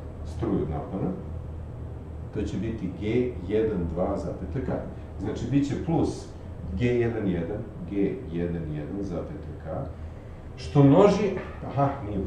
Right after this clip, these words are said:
plus, nego je minus, jer sam grupisao članove, dakle, ovde je minus, puta U jedan K, U jedan zapeta K, pa će biti minus G jedan dva, jedan dva zapeta K,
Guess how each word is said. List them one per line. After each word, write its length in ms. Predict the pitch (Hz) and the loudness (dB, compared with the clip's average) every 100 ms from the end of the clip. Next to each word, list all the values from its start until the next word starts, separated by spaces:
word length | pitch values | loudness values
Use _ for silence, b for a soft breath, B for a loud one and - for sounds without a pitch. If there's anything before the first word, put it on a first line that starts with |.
| - | 0
plus, 240 | 139 - | 0 0
nego 200 | 92 - | -4 -2
je 100 | 85 | -4
minus, 500 | 80 78 - 73 - - - | -2 -2 0 -2 -6 -10 -4
jer 120 | 90 | -4
sam 220 | - 95 82 | -2 -2 0
grupisao 440 | 92 76 - - | -2 -2 -6 -6
članove, 460 | - 95 85 101 170 - - - - - - - - - - - - - - - | -6 -4 -4 -2 -2 -4 -8 -10 -10 -12 -12 -12 -12 -12 -8 -8 -8 -8 -10 -10
dakle, 320 | 92 92 87 | -6 -2 0
ovde 120 | 87 | -2
je 200 | 78 80 | -4 -4
minus, 360 | 98 147 156 - - - - - - - - - - - - - | -2 -2 -4 -10 -12 -10 -10 -10 -12 -12 -12 -12 -12 -12 -12 -2
puta 280 | 120 127 - 101 104 | 2 2 2 0 2
U 100 | 101 | 4
jedan 280 | 98 110 117 | 4 4 0
K, 40 | 131 - - - - | -2 -4 -4 -8 -4
U 180 | 104 101 | -2 0
jedan 420 | 87 80 78 98 - - | 0 0 -4 -6 -6 -8
zapeta 380 | 85 82 - 110 104 | -6 -6 -6 -8 -8
K, 60 | - - - - - | -8 -8 -10 -10 -4
pa 80 | 98 | -2
će 140 | - 127 | 0 2
biti 220 | 127 110 | 2 4
minus 640 | 117 139 - - - - - 117 | 6 8 8 4 -4 -8 -8 2
G 300 | 120 - - - 87 92 | 6 6 2 -6 -8 0
jedan 320 | 98 92 82 73 | 2 2 0 -2
dva, 300 | 85 87 67 - 85 | -2 -2 -4 -6 -4
jedan 340 | 90 90 85 76 - | 0 0 0 -4 -6
dva 200 | 85 104 | -2 -2
zapeta 420 | 92 85 - - - - | -2 -4 -6 -10 -10 -8
K, 200 | 90 | -6